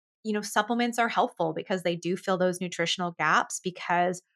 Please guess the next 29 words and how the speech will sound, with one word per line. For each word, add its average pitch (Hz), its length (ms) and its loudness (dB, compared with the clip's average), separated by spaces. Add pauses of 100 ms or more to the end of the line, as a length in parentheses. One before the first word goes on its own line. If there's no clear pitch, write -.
(240)
our 175 100 0
soils 214 560 0
are 180 180 4
depleted. 185 760 -4
It's 180 180 -4
not 165 240 -6
the 202 80 -6
way 196 160 0
it 190 160 0
once 175 480 -2
was 175 380 2
many 180 240 0
years 170 320 -2
ago. 185 400 2 (500)
So - 300 0
many 220 160 2
more 196 340 2
herbicides, 196 600 2
insecticides, 190 760 -4
and 175 140 -8
pesticides 175 800 -4 (220)
that 190 100 4
are 180 80 4
being 185 260 -2
approved 226 580 4
year 170 160 2
after 160 360 2
year. 202 580 2
And 175 200 -2